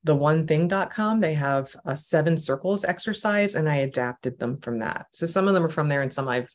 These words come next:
I've included from other, um, questions I've used in the past when I've done sessions on goal setting. So the first question, again, if it interests you to,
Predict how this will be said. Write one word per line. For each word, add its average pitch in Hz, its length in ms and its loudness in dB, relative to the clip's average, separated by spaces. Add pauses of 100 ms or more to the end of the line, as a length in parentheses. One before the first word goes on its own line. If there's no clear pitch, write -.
(120)
I've 123 360 0
included 131 560 0
from 123 160 -4
other, 120 360 0
um, 117 400 -6 (580)
questions 139 360 0
I've 127 200 0
used 123 200 0
in 120 100 0
the 117 60 0
past 113 360 -4
when 117 100 -4
I've 117 180 -2 (840)
done 131 220 2
sessions 123 680 0
on 117 500 -4 (240)
goal 117 180 0
setting. - 460 -8 (600)
So - 140 2
the 156 120 6
first 190 320 2
question, 160 340 0
again, 143 240 0
if 131 140 -4
it 131 80 0
interests 139 380 -2
you 143 100 0
to, 127 340 2